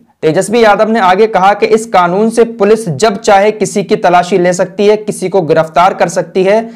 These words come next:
सरकार बहस नहीं होने देना चाहती, बहस से भाग रही है। मैं बहस के लिए तैयार हूं। नीतीश कुमार पुलिस को सशक्त नहीं बल्कि गुंडा बना रहे हैं, ये कहना है तेजस्वी यादव का।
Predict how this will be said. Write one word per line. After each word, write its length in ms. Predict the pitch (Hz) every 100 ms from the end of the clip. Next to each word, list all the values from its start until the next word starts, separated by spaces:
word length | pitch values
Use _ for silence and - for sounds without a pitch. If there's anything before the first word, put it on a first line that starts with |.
| - _
सरकार 440 | - 196 - 220 247
बहस 340 | 170 196 233
नहीं 180 | 214 202
होने 240 | 190 190 180
देना 220 | 170 170
चाहती, 380 | 165 143 139 117 - -
बहस 380 | 139 175 214 240
से 100 | 233
भाग 320 | 170 185 196
रही 200 | 185 180
है। 280 | 185 214 233 - - 160
मैं 260 | 190 185
बहस 320 | 147 190 240
के 120 | - 220
लिए 180 | 202 202
तैयार 360 | 165 170 185
हूं। 220 | 165 202 226
नीतीश 400 | 170 170 226 233
कुमार 360 | 170 165 190 208 -
पुलिस 260 | 196 214
को 280 | - 190 214 - _
सशक्त 460 | - 208 190 269 269
नहीं 320 | 220 190 220 170
बल्कि 380 | 170 165 196 233 - -
गुंडा 380 | 139 185 196 220
बना 240 | 190 156 143
रहे 180 | 127 120
हैं, 240 | 107 107 _ _ _
ये 200 | 160 233
कहना 340 | 247 202 180 185
है 240 | 165 190
तेजस्वी 600 | 214 180 160 160 156 170
यादव 320 | 143 123 127 -
का। 240 | 117 -